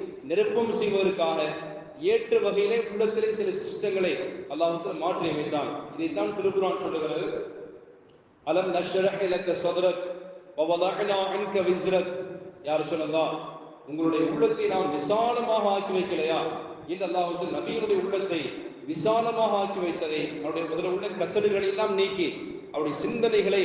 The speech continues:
ரொம்ப பெரியதாக விசாலமானதாக அல்லாஹ் வந்து அமைத்துக் கொடுத்தான் என்று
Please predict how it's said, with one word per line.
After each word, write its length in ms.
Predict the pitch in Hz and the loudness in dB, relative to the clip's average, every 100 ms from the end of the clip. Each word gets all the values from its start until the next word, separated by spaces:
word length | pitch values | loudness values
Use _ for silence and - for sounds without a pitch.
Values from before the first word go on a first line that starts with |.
| - - - | 2 -2 -6
ரொம்ப 320 | 165 - 233 - | -8 0 0 2
பெரியதாக 580 | 185 240 247 226 214 208 | 0 2 0 2 2 2
விசாலமானதாக 840 | - 202 214 233 233 220 214 202 190 | 2 0 2 2 2 0 2 2 2
அல்லாஹ் 220 | 185 170 | 2 0
வந்து 200 | 165 170 | -2 -2
அமைத்துக் 340 | 175 175 175 | -2 -4 -2
கொடுத்தான் 340 | 170 165 156 156 | -2 0 0 0
என்று 240 | - 190 | -2 -2